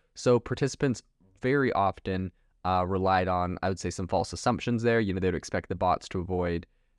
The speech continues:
um, typos or grammar mistakes or slang, despite, you know, bots being specifically trained to incorporate these features.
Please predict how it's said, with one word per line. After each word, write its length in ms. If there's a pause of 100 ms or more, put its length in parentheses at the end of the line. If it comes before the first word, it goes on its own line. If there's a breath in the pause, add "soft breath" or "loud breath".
um, 500 (160)
typos 640
or 80
grammar 360
mistakes 460
or 80
slang, 600 (260)
despite, 500
you 80
know, 120
bots 340
being 220
specifically 520
trained 440
to 160
incorporate 480
these 180
features. 560